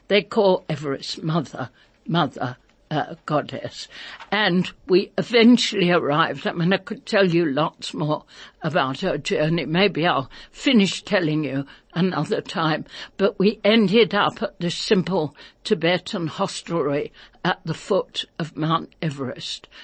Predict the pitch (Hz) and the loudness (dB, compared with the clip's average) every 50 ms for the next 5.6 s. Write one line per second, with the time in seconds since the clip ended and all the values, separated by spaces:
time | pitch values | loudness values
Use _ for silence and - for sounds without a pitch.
0 | - - _ _ _ _ - 170 175 165 147 156 170 170 147 127 - - - _ | -20 -20 _ _ _ _ -4 -2 0 2 2 2 2 0 0 -2 -6 -12 -20 _
1 | _ _ _ _ _ _ _ _ _ _ _ _ - 214 - - 160 160 175 165 | _ _ _ _ _ _ _ _ _ _ _ _ -6 -6 -4 -4 -2 -2 -2 -2
2 | - 220 - - - - - - - - - - - - _ - - - - _ | -2 -6 -8 -10 -12 -14 -16 -20 -18 -12 -12 -12 -12 -12 _ -18 -18 -18 -20 _
3 | - - - - - - - 196 202 202 180 160 165 - 214 175 - 170 190 226 | -16 -14 -14 -14 -14 -4 2 4 6 6 6 6 4 2 2 2 2 4 4 4
4 | 208 160 147 156 170 165 - - - - - 185 170 - - - - - - - | 4 4 4 4 4 4 2 -2 -8 -8 -6 -8 -8 -8 -8 -4 -4 -4 -4 -4
5 | _ 165 170 185 180 156 151 143 - - - | _ 2 4 4 4 4 2 0 -4 -8 -10